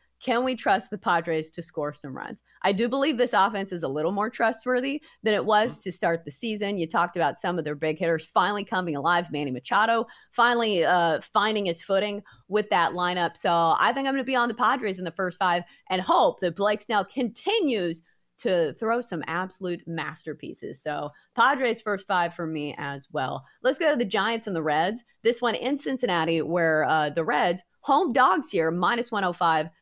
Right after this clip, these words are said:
Speaker 1: just short underdogs. Uh, San Francisco, minus one fifteen, a total of nine and a half runs. Alex Cobb throwing for the Giants, six and two with a two eight two E R A,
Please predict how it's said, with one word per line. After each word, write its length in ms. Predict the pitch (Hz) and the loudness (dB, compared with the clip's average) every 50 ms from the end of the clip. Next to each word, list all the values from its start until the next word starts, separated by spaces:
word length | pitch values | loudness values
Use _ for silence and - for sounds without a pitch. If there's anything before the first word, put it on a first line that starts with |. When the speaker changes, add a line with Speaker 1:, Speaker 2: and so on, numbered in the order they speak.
| _ | _
Speaker 1:
just 220 | - - 208 208 - | -6 -4 -4 -4 -4
short 280 | - - 330 294 226 165 | -4 -4 -2 -2 0 -2
underdogs. 580 | 135 135 143 139 - 139 120 131 165 - - - - - - - | -2 -4 -6 -8 -6 -6 -4 -4 -6 -8 -14 -20 -20 -18 -4 0
Uh, 280 | 175 185 180 170 120 175 | 2 4 4 4 2 0
San 340 | - - - 247 254 294 | -4 -2 -2 0 0 0
Francisco, 460 | 285 302 254 - 233 208 208 - 202 190 | -2 -4 -4 -2 -4 -4 0 0 0 0
minus 340 | 185 170 160 170 175 170 | 2 0 0 0 0 -2
one 140 | - 165 147 - | -4 -6 -6 -4
fifteen, 420 | 165 156 - - - 196 185 180 | -6 -6 -6 -6 -6 -6 -4 -4
a 80 | - - | -6 -6
total 340 | - - 240 294 370 370 | -2 0 0 2 2 0
of 100 | 320 233 | -2 -2
nine 200 | 196 185 175 170 | 0 0 0 2
and 80 | 165 160 | 0 0
a 40 | 160 151 | 0 -2
half 180 | 151 - - | -4 -4 -4
runs. 260 | 180 180 180 180 175 - _ _ _ _ - | -2 -2 -2 -2 -4 -8 _ _ _ _ 0
Alex 360 | 175 175 180 180 185 - - | 0 2 2 0 -2 -4 -2
Cobb 360 | - 220 233 247 262 240 - | 0 2 2 2 2 0 -2
throwing 240 | - 202 196 185 170 | -2 -2 -2 -2 -2
for 140 | - 165 147 | -4 -4 -6
the 60 | 143 | -4
Giants, 400 | 139 - 190 190 190 185 185 - | -2 -2 0 0 0 -2 -4 -4
six 200 | - 302 311 - | -6 -6 -4 -2
and 120 | 285 254 - | -4 -4 -2
two 200 | - 254 262 254 | -2 -2 -2 -2
with 120 | 233 180 | -2 -2
a 80 | 156 151 | -2 -2
two 320 | - - - 269 269 247 - | -4 -4 -4 -2 -2 -2 -2
eight 220 | 180 170 - - | -2 -4 -4 -4
two 180 | - 190 170 131 | -2 -2 -2 0
E 100 | 143 160 | 0 0
R 180 | 151 147 156 185 | 0 2 2 2
A, 220 | 190 185 180 - | 0 0 0 -2